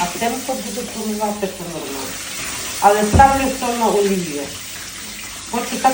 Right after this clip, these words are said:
щось захотіла олів'є. А я, кавалерка, олів'є. Оленко, та що ти то за миску взяла? Боже, тих рушників ніколи тут нема на тій кухні. У мене таке відчуття, що я беру один рушник і рука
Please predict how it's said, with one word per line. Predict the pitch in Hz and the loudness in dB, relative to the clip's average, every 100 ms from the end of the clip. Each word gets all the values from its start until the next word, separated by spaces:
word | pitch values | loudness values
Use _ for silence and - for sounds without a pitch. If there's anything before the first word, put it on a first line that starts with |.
| - | 2
щось | 302 269 | 0 0
захотіла | 247 - - 285 262 | 0 -2 0 2 4
олів'є. | 208 208 202 175 170 165 - - - - | 6 8 8 6 0 -2 -4 -8 -12 0
А | 190 | 4
я, | 226 | 6
кавалерка, | 226 254 254 240 240 | 6 4 4 2 0
олів'є. | 233 226 214 233 214 - - - - - - - | 0 0 0 0 -2 -6 -2 4 4 4 0 -4
Оленко, | 247 294 320 381 - - | 2 6 8 8 6 6
та | 285 | 6
що | 403 427 | 8 8
ти | 427 | 6
то | 311 285 | 6 8
за | 247 | 8
миску | 233 226 214 - - 175 - | 8 6 4 2 -2 -2 0
взяла? | 175 165 165 - 135 - - - 226 - - - - - - - - - - - - | 0 2 -2 -8 -8 -4 0 0 -2 -12 -20 -20 -20 -20 -20 -20 -20 -20 -20 -20 -12
Боже, | 196 - 165 - | -10 -6 -4 -4
тих | 226 - | -4 -4
рушників | 202 - 226 - 233 208 220 | 4 6 6 2 -4 -6 -4
ніколи | 226 240 - - 240 208 190 - | -2 -4 -4 -4 -2 -2 -8 -10
тут | 190 196 | -12 -10
нема | 180 190 | -6 -4
на | 190 | -4
тій | 180 190 | -6 -10
кухні. | 165 185 170 - 175 - - - | -10 -10 -10 -14 -18 -18 -20 -12
У | 202 | -2
мене | 220 | 0
таке | - 247 | 2 2
відчуття, | 214 - 240 220 233 226 - | 2 0 -2 -2 -2 -2 0
що | 208 | 2
я | 220 214 - - - 226 | 2 0 -4 -12 -2 6
беру | 233 220 220 | 6 8 6
один | 214 233 240 220 | 4 4 4 2
рушник | 208 - 247 254 226 | -2 -2 -2 -2 -2
і | |
рука | 202 - | -4 -2